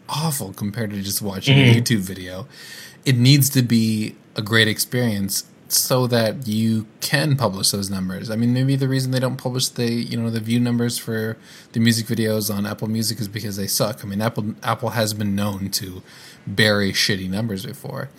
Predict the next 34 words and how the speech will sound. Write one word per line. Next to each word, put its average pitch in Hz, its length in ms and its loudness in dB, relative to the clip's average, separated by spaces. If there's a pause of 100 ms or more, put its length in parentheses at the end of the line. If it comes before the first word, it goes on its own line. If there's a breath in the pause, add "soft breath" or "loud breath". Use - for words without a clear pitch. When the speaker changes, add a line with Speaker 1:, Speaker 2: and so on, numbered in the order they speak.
(380 loud breath)
Speaker 2:
Right. 120 260 8
Speaker 1:
Um, 101 40 2
it's - 160 -2
not 107 260 2
really 101 300 -2
out 98 100 -4
of 95 100 -10
character 107 360 -2
for - 160 -8
them. 92 360 -8 (340 soft breath)
So, 104 640 2 (420)
you 127 120 2
know, 107 200 0
it, 82 240 -12 (1040)
I 131 80 0
think 139 340 2 (340)
that 117 200 -4
they're, 107 380 2 (640)
if 135 160 0
I 135 100 8
was 147 180 6
an 117 80 0
Apple 110 300 0
engineer 113 440 2
and 117 80 2
I 101 80 0
was 101 160 -2
looking 104 240 -2
at, 98 140 -2
you 113 100 -4
know, 98 200 -4 (180)
the 107 180 -6
infrastructure 113 640 -4
for 95 540 -2